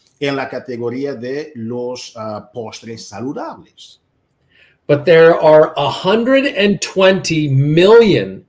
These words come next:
Speaker 2: a hundred and twenty million people in the U S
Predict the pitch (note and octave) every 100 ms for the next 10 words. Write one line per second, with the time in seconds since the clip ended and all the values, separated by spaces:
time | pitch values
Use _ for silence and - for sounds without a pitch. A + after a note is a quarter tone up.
0 | - B2+ G3 C4+ D#4+ D4 C4+ - G#3 G3+
1 | F#3+ E3+ E3 F3 G#3+ B3+ C4+ C#4+ D4 C4+
2 | _ _ _ _ _ _ _ _ - A3+
3 | - B2 - _ _ _ _ _ _ _
4 | _ E3 E3+ E3+ B3+ D4+ D4+ - - -
5 | -